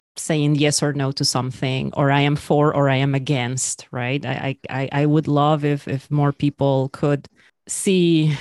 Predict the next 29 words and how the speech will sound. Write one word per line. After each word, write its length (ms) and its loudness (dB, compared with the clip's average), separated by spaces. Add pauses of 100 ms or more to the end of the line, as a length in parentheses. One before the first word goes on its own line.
(600)
all 200 2
the 180 2
aspects 640 -2
of 180 -2
something, 580 -4
all 140 0
the 160 -4
aspects 400 -6
of 100 -4
a 80 -4
problem. 720 -6 (240)
And 160 4
even 280 2
as 140 -2
I 80 2
am 120 2
saying 360 0
that, 180 2
I 60 4
am 180 2
thinking 440 -2
maybe 220 2
people 320 0
with 140 2
more 180 0
privileges 680 -2
can 200 -6
do 160 -2
that, 300 -2